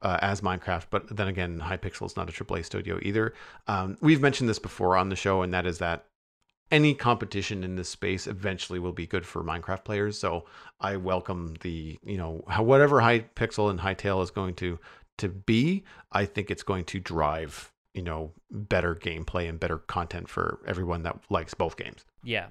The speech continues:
Speaker 2: I think one of the things to put it in perspective is that Hytale is being developed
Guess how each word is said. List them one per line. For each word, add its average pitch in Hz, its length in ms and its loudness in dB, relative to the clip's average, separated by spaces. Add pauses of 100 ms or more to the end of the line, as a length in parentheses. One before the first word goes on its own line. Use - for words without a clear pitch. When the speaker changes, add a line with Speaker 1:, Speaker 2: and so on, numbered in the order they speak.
(120)
Speaker 2:
I 139 120 0
think 180 420 -6 (160)
one 131 260 0
of 147 80 0
the 131 60 -2
things 135 260 -4
to - 80 -8
put 117 140 0
it 107 60 0
in 104 100 -4
perspective 104 480 -4
is 104 160 -6
that 90 140 -4
Hytale 180 600 0
is 127 280 -4
being 165 340 -2
developed 131 640 -2